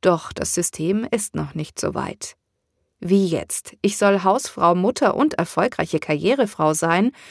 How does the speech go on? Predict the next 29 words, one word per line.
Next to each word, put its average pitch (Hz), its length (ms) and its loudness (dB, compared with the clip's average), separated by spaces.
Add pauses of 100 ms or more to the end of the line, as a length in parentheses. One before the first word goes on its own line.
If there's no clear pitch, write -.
(160)
Sport - 480 2
machen 185 320 0
und 175 160 -4
dabei 190 300 4
noch 180 200 -2
locker, 170 540 2
lässig, 175 560 0
lustig 180 460 -2
sein 151 260 0
und 156 160 -4
gut 165 200 -4
aussehen? 202 600 0 (500)
Kann 269 360 -4
mir 349 140 -6
mal 302 180 0
jemand 214 360 -2
erklären, 208 680 -4
wie 196 100 2
sich 170 200 -4 (100)
das - 360 -2
ausgehen 214 560 -2
soll?“ 269 360 0 (1300)
Die 254 120 4
moderne 262 420 2
Frau 240 320 2
ist - 160 -2
also 208 220 2
anscheinend 208 680 0
Superwoman. 151 880 0